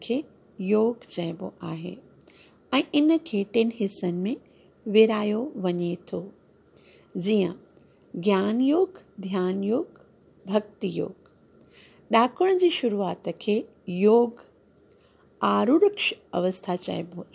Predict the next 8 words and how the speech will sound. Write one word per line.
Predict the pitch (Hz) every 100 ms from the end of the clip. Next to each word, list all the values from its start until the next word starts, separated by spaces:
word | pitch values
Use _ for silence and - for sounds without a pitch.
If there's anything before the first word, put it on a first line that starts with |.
| -
चइबो | 190 180 190 -
आहे | 165 160 185 247 _ _ - - - _ -
ऐं | 233 233
सभ | 277 240 320 -
खां | 330 - 254
ऊची | 262 - 466 -
स्थितीअ | - 202 - 180 175 -
खे | - 220